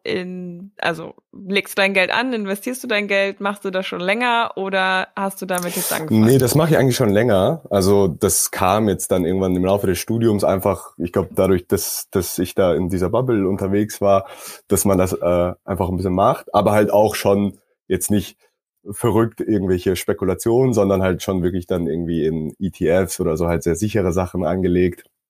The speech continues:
Speaker 2: Und, ähm, genau, das mache ich seit ein paar Jahren, aber im Studium, ganz ehrlich, hat sich das dann auch wieder, immer wieder aufgelöst, weil ich das, das, äh, weil ich das Geld dann wieder brauchte für eine Reise oder für einen Urlaub.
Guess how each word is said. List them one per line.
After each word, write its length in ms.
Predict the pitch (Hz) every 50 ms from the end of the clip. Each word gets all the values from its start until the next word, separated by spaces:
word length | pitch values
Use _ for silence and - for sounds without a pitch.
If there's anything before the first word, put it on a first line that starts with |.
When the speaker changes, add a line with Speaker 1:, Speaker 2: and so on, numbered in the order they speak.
| _ _ _ _ _ _ _ _ _ _ _ _ - - - _ -
Speaker 2:
Und, 460 | - 90 87 80 71 80 87 - 98 -
ähm, 540 | 87 87 87 87 87 82 80 85 87 85 - _ - - - - - _ _ _
genau, 200 | - 107 98 104
das 160 | 90 104 104 113
mache 220 | 139 139 143 143
ich 60 | 127
seit 180 | 127 131 127 123
ein 40 | -
paar 180 | - 131 127 120
Jahren, 380 | 117 110 120 131 131 131 135
aber 160 | 95 95 110
im 80 | 104 98
Studium, 640 | - - 123 120 123 123 113 117 110 90 90 - -
ganz 240 | - 107 104 95 101
ehrlich, 320 | 92 101 104 104 98 -
hat 100 | 104 -
sich 140 | - 95 -
das 140 | 101 95 -
dann 120 | 101 90
auch 160 | 90 87 -
wieder, 240 | - 95 82 90 87
immer 220 | 85 95 95 90
wieder 320 | 85 80 87 85 85 82 - _ _ _ _ _
aufgelöst, 720 | - 101 110 - - 117 98 92 98 101 101 101 95 -
weil 100 | - 92
ich 80 | 90 87
das, 140 | - 92 -
das, 220 | - 92 87 - - _ -
äh, 140 | - 104 95
weil 120 | 92 92
ich 60 | 87
das 160 | - 90 - -
Geld 220 | 101 95 90 -
dann 160 | 95 87 85
wieder 160 | 85 78 87
brauchte 380 | 82 - 90 95 95 - - 90
für 80 | - -
eine 160 | 87 87 92
Reise 480 | 92 101 104 104 104 107 101 98 98 - - - - - _
oder 180 | - 95 95 90
für 120 | - -
einen 80 | 82 76
Urlaub. 400 | 95 113 110 101 98 101 95 -